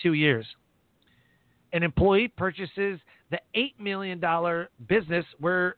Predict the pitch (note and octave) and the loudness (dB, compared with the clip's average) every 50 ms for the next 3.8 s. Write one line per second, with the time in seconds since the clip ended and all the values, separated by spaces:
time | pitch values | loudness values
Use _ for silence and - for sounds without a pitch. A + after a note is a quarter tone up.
0 | _ B2 G#2+ E3 F#3 F#3+ F#3+ G3 G3 F#3+ E3+ - F#3+ A3 G3+ C3+ A2 G#2+ A2+ _ | _ -2 0 0 0 0 -2 -4 -6 -6 -6 -2 0 0 0 0 -2 -6 -12 _
1 | _ _ _ _ - - - _ _ _ - _ _ _ _ - - D#3 A3+ G#3 | _ _ _ _ -20 -20 -20 _ _ _ -6 _ _ _ _ -8 -4 -2 -2 0
2 | F#3+ A#3 F#3 E3+ _ G#3 G#3 F#3+ F#3 F#3+ G#3+ A3+ A#3 B3 C4 C4 D4 - _ _ | 0 -2 -2 -2 _ -8 -8 -6 -4 0 0 2 2 4 2 2 0 0 _ _
3 | _ _ - F#3+ G3+ A#3 B3+ C4+ A#3+ - - - G3+ F#3+ F#3+ | _ _ 2 2 2 2 2 -2 -10 -12 -2 0 0 0 0